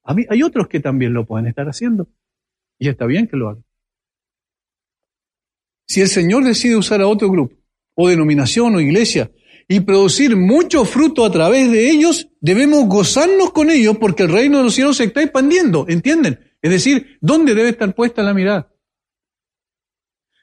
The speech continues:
Si la, las iglesias en general y los creyentes en general en el día de hoy entendieran esta verdad, sería mucho, mucho mejor la forma en que nosotros también manifestaríamos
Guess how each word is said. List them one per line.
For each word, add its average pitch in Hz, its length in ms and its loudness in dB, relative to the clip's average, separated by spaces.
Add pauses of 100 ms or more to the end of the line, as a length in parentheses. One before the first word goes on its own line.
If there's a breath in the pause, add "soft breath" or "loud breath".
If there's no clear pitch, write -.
Si 247 200 0
la, 226 260 0
las 202 220 0
iglesias 233 500 0
en 214 80 0
general 226 300 0
y - 20 2
los 226 160 0
creyentes 269 480 0
en 240 60 0
general 220 340 0
en 254 60 0
el 214 160 0
día 254 180 2
de 240 80 2
hoy 277 160 2
entendieran 233 720 2
esta 302 240 0
verdad, 285 480 0 (480)
sería 135 340 -4
mucho, 156 480 -4 (180)
mucho 147 300 -4
mejor 131 420 -6
la 127 200 -6
forma 175 340 -2
en 147 100 -2
que 139 140 -6
nosotros 180 400 -2
también 147 380 -2
manifestaríamos 151 880 -2